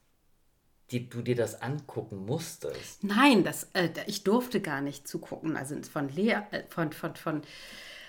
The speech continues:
Speaker 2: meinem Sohn aus, ähm, der wollte das nicht.
Speaker 1: Aber du hast das dann trotzdem gemacht?
Speaker 2: Ich bin da mal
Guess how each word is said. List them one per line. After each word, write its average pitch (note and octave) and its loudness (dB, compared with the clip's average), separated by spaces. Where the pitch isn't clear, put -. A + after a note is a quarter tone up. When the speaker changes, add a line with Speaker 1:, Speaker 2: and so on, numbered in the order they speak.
Speaker 2:
meinem F3+ 8
Sohn C4+ 10
aus, E3+ 2
ähm, F3+ 8
der E3 -2
wollte C#3 -4
das - -8
nicht. - -8
Speaker 1:
Aber A#2 2
du A#2+ 4
hast A#2+ 2
das A#2+ 0
dann A#2 -2
trotzdem G2 -2
gemacht? F2+ -8
Speaker 2:
Ich - -12
bin G#3 4
da A#3 10
mal G3+ 8